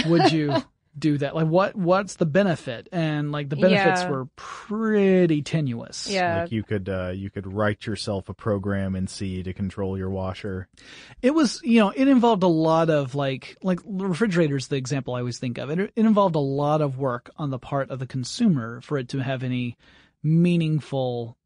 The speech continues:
Speaker 1: impacts. Things like logging the stuff that's going into your refrigerator,
Speaker 2: Oh, mm-hmm.
Speaker 1: so that way when you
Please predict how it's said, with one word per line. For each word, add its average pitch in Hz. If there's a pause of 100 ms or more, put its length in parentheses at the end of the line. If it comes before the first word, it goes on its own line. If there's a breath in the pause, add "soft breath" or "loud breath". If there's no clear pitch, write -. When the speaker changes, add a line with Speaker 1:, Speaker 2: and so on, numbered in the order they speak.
Speaker 1:
impacts. 160
Things 180
like 143 (720 soft breath)
logging 143
the 135
stuff -
that's 143
going 143
into 165
your 151
refrigerator, 131
Speaker 2:
Oh, 220
mm-hmm. 208
Speaker 1:
so 156
that 143
way 135
when 143
you 143